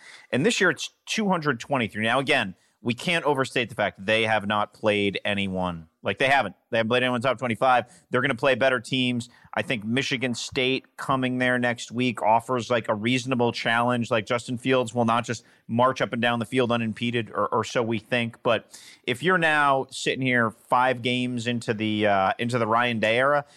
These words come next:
it couldn't have gone any better. The, the total stat is something like two sixty-two to forty something, the, the, the total scores. But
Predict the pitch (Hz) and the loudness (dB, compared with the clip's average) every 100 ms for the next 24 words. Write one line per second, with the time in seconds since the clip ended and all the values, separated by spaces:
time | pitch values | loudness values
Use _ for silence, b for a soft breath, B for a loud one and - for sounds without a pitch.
0 | b - 226 - 294 269 135 160 156 110 | b 0 0 2 2 2 2 2 4 2
1 | 95 120 95 82 _ - 131 131 127 175 | 2 2 0 -4 _ -2 -2 -2 -2 2
2 | 165 143 165 147 127 - 143 147 123 104 | 2 2 2 4 2 -2 -4 -2 0 -2
3 | - 196 180 - 156 - 165 127 - 139 | -2 -4 -4 -2 -4 -4 -6 -4 0 2
4 | 135 135 110 - 135 147 127 117 135 120 | 4 4 2 0 -2 0 0 0 -2 0
5 | 135 123 117 110 98 107 107 104 131 123 | -2 0 2 0 0 -4 -4 -2 0 0
6 | 120 - 123 120 117 113 - 123 | -2 -2 2 4 4 2 2 0